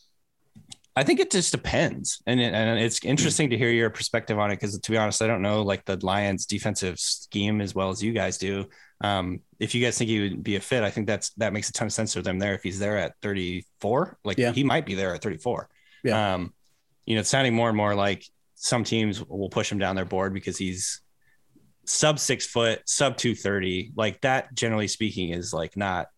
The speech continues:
Speaker 1: the prototype they're looking for, and especially in a first round pick. Um, he's an extremely good player. Um, he flies to the football. He's a spark plug for the entire team. Like, you can see it on the field, like, the teammates, he's the alpha guy on the,
Speaker 2: Yeah.
Speaker 1: on the defense.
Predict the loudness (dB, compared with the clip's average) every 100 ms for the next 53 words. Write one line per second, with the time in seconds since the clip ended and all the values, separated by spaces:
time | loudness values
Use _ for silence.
0 | -14 -6 -4 -2 -2 -4 -2 -2 -4 -8
1 | -6 -4 -4 -4 -2 -2 -4 -6 -8 -6
2 | -8 -8 -8 -8 _ -20 -20 _ -4 -2
3 | -2 -2 -2 -2 0 0 0 -4 -4 -4
4 | -8 _ _ -4 -2 -2 -4 -10 _ -8
5 | -6 0 2 2 0 -2 -4 -2 -2 -4
6 | -6 -4 -2 -2 -4 -4 -2 2 2 2
7 | 0 2 0 2 0 0 -2 -2 -2 -2
8 | -2 -6 -2 0 2 0 -2 -2 0 0
9 | -4 -8 _ -8 -2 0 0 -2 -2 -2
10 | 2 0 0 -4 -6 -8 _ _ -4 -2
11 | 0 0 0 0 -2 -4 -4 -6 -8 -10